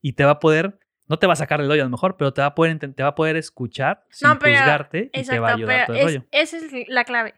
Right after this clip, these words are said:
Speaker 2: O sea, yo como persona, ok, tengo un poco de conocimiento de lo que es sentirse así, porque, porque me he sentido, ¿no? Así. Pero es importante que des-,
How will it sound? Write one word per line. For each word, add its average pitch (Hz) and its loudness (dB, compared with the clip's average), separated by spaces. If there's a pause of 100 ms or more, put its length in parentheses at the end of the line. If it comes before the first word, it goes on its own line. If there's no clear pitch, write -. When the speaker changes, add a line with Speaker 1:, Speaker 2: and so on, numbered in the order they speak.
(100)
Speaker 2:
O 269 -10
sea, 262 0 (220)
yo 302 0
como 330 -2
persona, 269 -2
ok, 262 -8 (180)
tengo 254 -6 (260)
un 254 -8
poco 269 2
de 277 0
conocimiento 247 -6
de 247 -4
lo 226 -10
que 226 -14
es 247 -14
sentirse 262 -12
así, 311 -8 (120)
porque, 220 -8
porque 240 -12
me 233 -16
he 240 -18
sentido, 247 -6
¿no? 254 0 (240)
Así. 233 -4 (280)
Pero 302 2 (480)
es 285 -4
importante 294 -2 (200)
que 247 -2
des-, 247 -8